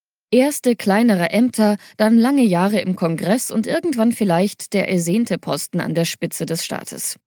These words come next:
Es geht allerdings auch schneller. Dreißig Prozent der bisherigen Präsidenten waren Quereinsteiger, die ein paar Stufen der traditionellen Karriereleiter durch einen Smart Cut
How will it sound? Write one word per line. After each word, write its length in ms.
Es 220
geht 160
allerdings 400
auch 160
schneller. 380
Dreißig 500
Prozent 500
der 100
bisherigen 520
Präsidenten 640
waren 300
Quereinsteiger, 880
die 140
ein 160
paar 200
Stufen 400
der 120
traditionellen 720
Karriereleiter 720
durch 240
einen 200
Smart 440
Cut 240